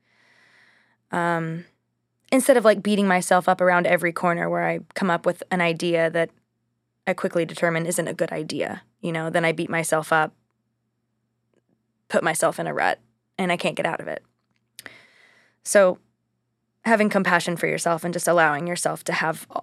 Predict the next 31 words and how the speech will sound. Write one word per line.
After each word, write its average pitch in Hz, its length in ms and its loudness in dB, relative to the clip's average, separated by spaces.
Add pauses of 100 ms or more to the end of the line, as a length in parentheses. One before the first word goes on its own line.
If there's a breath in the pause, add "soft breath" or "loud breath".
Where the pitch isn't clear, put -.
(100)
all 185 220 6
the 165 140 0
ideas 151 720 -4 (680)
and 170 260 -2
maybe 175 320 -2
not 175 380 4 (680)
judging 175 340 2
them 160 180 -2
as 170 140 -6
good 165 220 2
or 160 120 0
bad. 160 360 -6
They're, 170 220 -2
they're 165 200 -4
just, - 380 -8
they're 165 120 -6
different, 156 400 -10 (1040)
you 170 120 -8
know? 165 180 -6 (1700 loud breath)
L-, - 140 -10 (100)
opening 220 400 6
the 202 80 0
spigot 180 340 2
and 180 100 -2
letting 175 240 2
it - 100 -8
flow 165 300 0
without 165 340 -4
judgment, 185 440 -6 (140)
you 180 100 -16
know? 175 160 -14